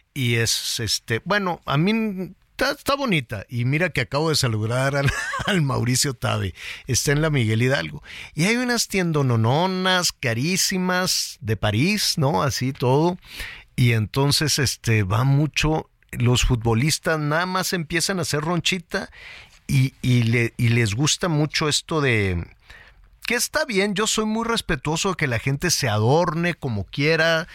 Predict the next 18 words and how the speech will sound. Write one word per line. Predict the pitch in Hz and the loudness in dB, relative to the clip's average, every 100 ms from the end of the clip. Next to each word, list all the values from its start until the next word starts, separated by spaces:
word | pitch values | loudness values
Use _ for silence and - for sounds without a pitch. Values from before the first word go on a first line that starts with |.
| - - | -20 -6
se | - 113 | -2 0
ponga | - 135 139 | 2 2 4
lo | 131 110 | 2 0
que | 95 | -2
quiera, | - 139 170 175 165 165 156 | -2 0 2 2 0 -2 -4
se | - 110 | -8 -8
ponga | 131 139 135 | -6 -6 -4
lo | 143 139 127 | 0 2 0
que, | - 139 135 - | 0 0 0 0
lo | 139 143 139 | 4 4 2
que | - 139 | 0 2
a | 131 | 2
usted | 131 - - 180 190 | 2 0 0 0 0
le | 185 | 0
haga | 165 170 180 | 0 0 -2
sentir | - 147 113 156 | -2 -2 -4 -2
a | 165 | -2
gusto, | 139 175 - - 175 | 0 -2 -2 0 -2